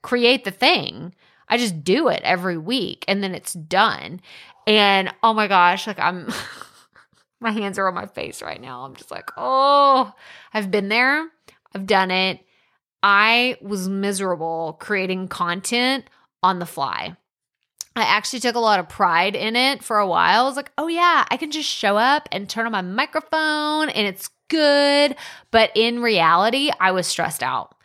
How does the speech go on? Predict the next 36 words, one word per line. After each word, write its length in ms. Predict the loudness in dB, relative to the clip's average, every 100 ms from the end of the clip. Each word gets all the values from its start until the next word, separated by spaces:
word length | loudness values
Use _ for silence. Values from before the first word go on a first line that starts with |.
| _ _ -2
I 60 | 0
was 160 | 0
very 380 | 0 2 2 2
stressed 420 | 0 2 0 2
out, 320 | 4 4 2 -4
just 200 | -8 -6
being 220 | -6 -2
very 300 | 0 2 0
reactive 880 | 0 0 0 -2 -2 0 0 -4 -4
to, 720 | -2 2 4 4 4 2 0 -4 -20 -20 -20 _ _ _ _ -6
"I 60 | -2
gotta 160 | 2 2
put 120 | 2
out 160 | 2 4
a 60 |
new 140 | 2 2
podcast 480 | 0 -2 -2 -4
episode 340 | -4 -4 -4 -4
this 160 | -4
week. 220 | -4 -2 -2
What 80 |
am 60 | -2
I 40 |
supposed 280 | -4 -4 -4
to 100 | -2
talk 160 | -2 2
about?" 480 | 2 2 -4 -10 -20 -12 -2
I 80 | 2
didn't 220 | 2 0
have 520 | 2 4 4 4 0 -12 _ _ _
the 80 | 2
opportunity 580 | 2 2 -2 -2 -2 -2
to 80 | -4
be 160 | -4
strategic. 840 | -6 -8 -8 -8 -4 0 2 0 -6
I 440 | -2 0 2 0